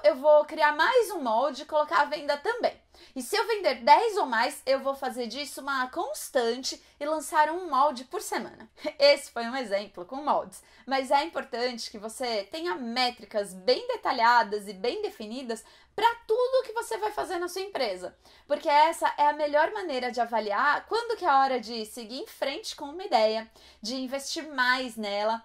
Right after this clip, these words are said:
e quando é melhor desistir, deixar pra lá. E lembre sempre, sempre, sempre que mesmo que você lance um produto e não venda nada, absolutamente nenhum,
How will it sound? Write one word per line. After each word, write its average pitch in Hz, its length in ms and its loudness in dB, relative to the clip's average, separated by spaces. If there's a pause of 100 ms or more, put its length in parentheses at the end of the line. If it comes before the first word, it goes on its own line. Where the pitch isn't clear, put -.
(120)
e 494 220 -6 (200)
quando 440 200 -4
é 415 160 -6
melhor 269 260 -4
desistir, 294 560 -10
deixar 240 320 -4
pra 359 180 0
lá. 220 240 2 (240)
E 277 80 -8
lembre 294 320 -2
sempre, 320 440 -2
sempre, 285 400 -4
sempre 214 500 -8 (220)
que 392 140 -4
mesmo 427 380 -2
que - 120 -18
você 294 460 2
lance 302 460 0
um 359 80 -4
produto 233 460 -6
e 226 40 -10
não 247 140 -12
venda 349 340 -2
nada, 269 360 2
absolutamente 285 680 -10
nenhum, 359 600 -4